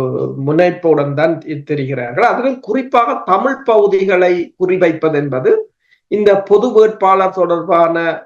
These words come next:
அஹ், தமிழ் மக்களின் அறிவிப்பும் அவர்களின்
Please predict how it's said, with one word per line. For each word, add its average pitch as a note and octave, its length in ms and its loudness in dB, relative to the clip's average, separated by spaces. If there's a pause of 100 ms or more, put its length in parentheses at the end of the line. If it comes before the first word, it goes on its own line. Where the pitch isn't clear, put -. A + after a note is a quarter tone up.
(180)
அஹ், D#3 380 0
தமிழ் E3+ 280 0
மக்களின் D#3+ 560 0 (340)
அறிவிப்பும் D#3+ 600 -2
அவர்களின் D#3 400 -2